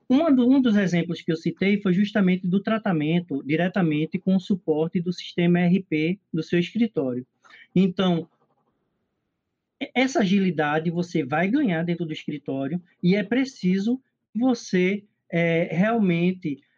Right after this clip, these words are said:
é, acompanhe o que ele tá dizendo, você tem que entender o que ele tá dizendo. Se você não entender de imediato, peça pra ele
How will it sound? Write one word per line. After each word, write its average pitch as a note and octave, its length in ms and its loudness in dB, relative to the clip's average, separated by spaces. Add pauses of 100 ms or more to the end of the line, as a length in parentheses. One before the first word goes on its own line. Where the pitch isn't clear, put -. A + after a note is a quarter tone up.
(140)
é, D#3+ 260 -2
acompanhe B3 840 2
o B3+ 60 -2
que - 120 -4
ele G3 180 0
tá E3 140 -2
dizendo, D#3+ 680 -2
você D#3 260 -4
tem G#3 260 0
que B3+ 80 2
entender A3+ 380 0
o G#3+ 60 -2
que - 80 -2
ele G3+ 120 0
tá F3 140 -4
dizendo. D3 220 -6
Se - 80 -16
você F3+ 260 0
não G3+ 240 4
entender A#3 360 0
de F#3+ 100 0
imediato, D#3+ 500 -2
peça A3+ 320 -2
pra G3 200 -4
ele F3 360 2